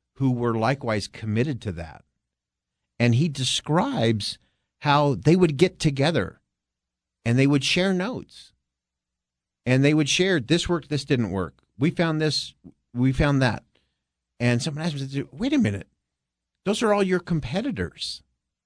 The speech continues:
Those are the people who were, were competing for dollars, for notoriety, for fame, for, you know, money, career, and all those things. Those were all your competitors. You're telling me you shared everything with them?"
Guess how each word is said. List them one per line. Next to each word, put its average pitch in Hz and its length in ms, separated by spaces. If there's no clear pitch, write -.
Those 202 200
are 277 60
the 208 80
people 180 300
who 175 100
were, 143 320
were 127 200
competing 156 540
for 98 320
dollars, 107 760
for 117 120
notoriety, 139 1040
for 101 160
fame, 156 640
for, 101 340
you 117 120
know, 110 300
money, 131 380
career, 147 480
and 113 100
all 151 220
those 156 160
things. 113 180
Those - 160
were 202 100
all 185 160
your 190 120
competitors. 160 320
You're 214 140
telling 202 360
me 175 100
you 156 200
shared 139 380
everything 190 500
with 208 220
them?" 233 340